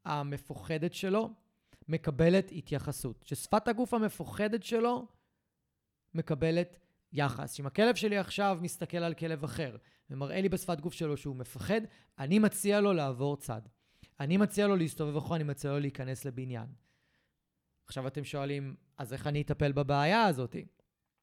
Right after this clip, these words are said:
או, שאלה מצוינת. אני שמח מאוד ששאלתם אותה.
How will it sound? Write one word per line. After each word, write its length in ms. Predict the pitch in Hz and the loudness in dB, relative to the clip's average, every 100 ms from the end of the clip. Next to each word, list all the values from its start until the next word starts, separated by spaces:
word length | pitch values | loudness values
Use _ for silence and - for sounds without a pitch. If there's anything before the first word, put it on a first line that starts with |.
| _ _ - | _ _ 2
או, 240 | 214 - _ - | 2 0 _ -14
שאלה 340 | - 120 165 | -6 2 4
מצוינת. 760 | 160 - 120 165 151 - - - _ - - _ 151 | 4 0 2 4 4 0 -14 -20 _ -20 -20 _ -12
אני 80 | 113 | -8
שמח 380 | - 156 147 185 | -4 -2 -2 0
מאוד 120 | 185 | 0
ששאלתם 580 | 247 202 185 160 160 131 | -2 -2 -2 -2 -4 -10
אותה. 200 | 117 | -12